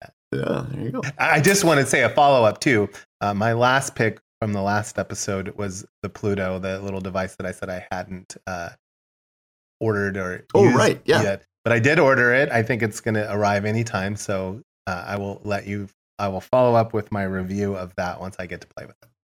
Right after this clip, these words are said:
Speaker 2: Excellent. On a future show, we'll do, instead of a pick, we'll do, uh, Robert's review of the week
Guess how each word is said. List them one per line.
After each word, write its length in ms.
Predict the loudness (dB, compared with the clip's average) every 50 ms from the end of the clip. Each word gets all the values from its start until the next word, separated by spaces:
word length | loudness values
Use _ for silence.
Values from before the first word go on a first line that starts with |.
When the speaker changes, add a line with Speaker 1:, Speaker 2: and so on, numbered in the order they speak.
| _ -2 -2
Speaker 2:
Excellent. 360 | 0 2 2 2 2 4 4
On 60 | 4
a 40 | 4
future 240 | 4 2 2 2 0
show, 240 | 2 4 6 6 6
we'll 140 | 6 6
do, 160 | 6 6 6 6
instead 240 | 6 6 6 6
of 40 | 6
a 80 | 4 4
pick, 300 | 4 4 4 4 4 4
we'll 140 | 2 4 4
do, 420 | 6 6 8 8 8 6 4 2
uh, 140 | 4 4 6
Robert's 380 | 6 6 6 4 4 2 0 0
review 340 | 0 2 2 4 4 4 4
of 140 | 4 2
the 80 | 0 0
week 260 | 0 -2 -6 -8 -16